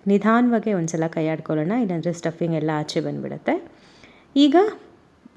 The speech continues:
ಕುಕ್ಕರ್ ಲಿಡ್ ಕ್ಲೋಸ್ ಮಾಡಿಬಿಟ್ಟು ಒಂದು ವಿಷಲ್ ಕೂಗಿಸ್ಕೊಂಡ್ರೆ ಸಾಕು, ಬದನೆಕಾಯಿ ಬೇಗ ಬೆಂದು ಹೋಗುತ್ತೆ.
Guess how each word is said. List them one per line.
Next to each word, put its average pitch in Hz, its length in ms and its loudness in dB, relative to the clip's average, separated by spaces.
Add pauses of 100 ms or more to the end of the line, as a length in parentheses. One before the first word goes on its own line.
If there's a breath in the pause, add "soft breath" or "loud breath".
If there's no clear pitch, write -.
(100)
ಕುಕ್ಕರ್ 269 320 2
ಲಿಡ್ 202 200 2
ಕ್ಲೋಸ್ 185 300 2
ಮಾಡಿಬಿಟ್ಟು 160 420 0
ಒಂದು 190 380 2
ವಿಷಲ್ 170 300 0
ಕೂಗಿಸ್ಕೊಂಡ್ರೆ 156 640 -4
ಸಾಕು, 180 420 -2
ಬದನೆಕಾಯಿ 180 460 0
ಬೇಗ 170 340 2
ಬೆಂದು 147 280 -4
ಹೋಗುತ್ತೆ. 151 520 -2